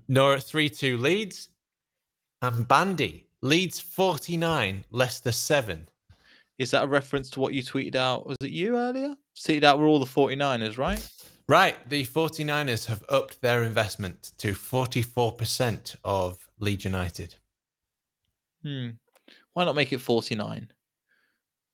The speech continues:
Speaker 1: Right. That w-
Speaker 2: Branding purposes.
Speaker 1: Right. That's, that's a great shout. Wh-, Neil, why aren't you on the board of Leeds? That would have been, or the forty-niners.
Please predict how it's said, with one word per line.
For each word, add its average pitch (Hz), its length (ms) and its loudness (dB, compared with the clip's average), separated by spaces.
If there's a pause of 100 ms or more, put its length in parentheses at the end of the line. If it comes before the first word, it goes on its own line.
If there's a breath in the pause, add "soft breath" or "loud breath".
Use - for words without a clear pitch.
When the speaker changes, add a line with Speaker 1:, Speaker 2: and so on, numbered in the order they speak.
(360)
Speaker 1:
Right. 139 420 4 (140)
That 160 80 6
w- 202 180 -2 (1000)
Speaker 2:
Branding 135 480 4
purposes. 113 720 -8 (600)
Speaker 1:
Right. 135 340 2 (440)
That's, - 400 0 (1200 loud breath)
that's 165 140 4
a 165 40 6
great 170 500 4
shout. 151 520 2
Wh-, 123 200 -8 (760)
Neil, 160 400 4
why 175 320 4
aren't 165 160 -2
you 175 220 0
on 127 120 2
the 104 140 -2 (320)
board 101 240 2
of 87 120 -8
Leeds? 85 360 -8
That - 180 -2
would 127 100 -2
have 123 100 0
been, 120 340 0
or 123 140 4
the 110 80 0
forty-niners. 135 760 0